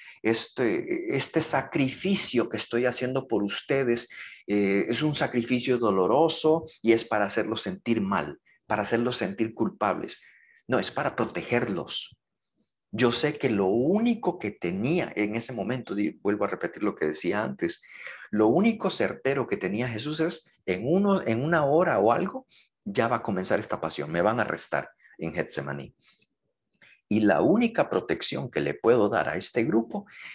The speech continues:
es mi cuerpo y mi sangre. Y entonces, y es lo que hace en la última cena. Y esto es un sacrificio eterno, porque tiene un poder eterno. Entonces,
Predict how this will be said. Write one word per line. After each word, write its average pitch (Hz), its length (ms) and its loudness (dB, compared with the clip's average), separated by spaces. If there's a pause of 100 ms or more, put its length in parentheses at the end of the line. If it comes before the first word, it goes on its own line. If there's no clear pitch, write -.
(120)
es - 420 -2
mi 80 180 -8
cuerpo 151 720 -4
y - 100 -4
mi 82 140 -4
sangre. - 440 -10 (800)
Y 98 100 -2
entonces, - 600 -2
y 95 180 -2
es 110 160 0
lo 101 140 -2
que 85 160 -2
hace 82 240 -2
en 69 80 -10
la 67 80 -4
última 73 420 -12
cena. - 400 -10 (840)
Y 101 160 4
esto 131 320 2
es 110 180 -2
un 123 80 -6
sacrificio - 840 -8
eterno, 76 680 -4 (760)
porque 92 240 -2
tiene 90 260 -2
un 123 260 -4
poder 92 760 0 (100)
eterno. 67 720 -10 (640)
Entonces, 98 640 -2